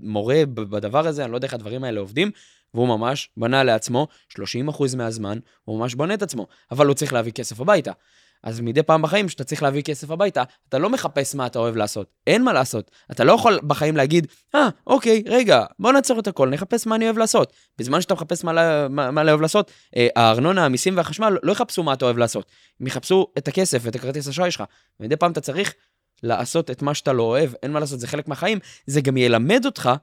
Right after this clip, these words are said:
בהמשך. אמ, למי, מי,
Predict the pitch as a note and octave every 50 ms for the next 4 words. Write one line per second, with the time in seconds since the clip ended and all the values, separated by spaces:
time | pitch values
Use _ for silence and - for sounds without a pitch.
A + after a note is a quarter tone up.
0 | _ - A2+ A#2+ A2+ A2 G#2+ G#2+ - - A#2+ G#2+ G2+ - - _ _ _ _ _
1 | _ _ _ _ _ _ _ _ _ _ - - - A2+ A2 G#2+ G#2 G#2 G2+ F#2+
2 | - - - _ - G#2+ A2 C3 D3+ D#3+ D#3